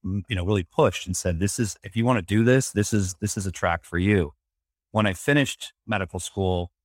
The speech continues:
I actually planned to go back to U C S D. I was gonna go back to, to U C S D and, uh, hopefully be a resident where Tony was.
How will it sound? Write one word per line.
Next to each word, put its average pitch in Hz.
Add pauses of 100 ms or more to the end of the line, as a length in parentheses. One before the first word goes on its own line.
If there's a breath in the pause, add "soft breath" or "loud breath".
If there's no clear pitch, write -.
(120)
I 104
actually 110
planned 113
to 101
go 101
back 98
to 98
U 95
C 90
S 87
D. 95
I 76
was 85
gonna 98
go 90
back 87
to, 90
to 101
U 98
C 95
S 90
D 95
and, 90
uh, 87
hopefully 95
be 90
a 87
resident 90 (180)
where 92
Tony 113
was. -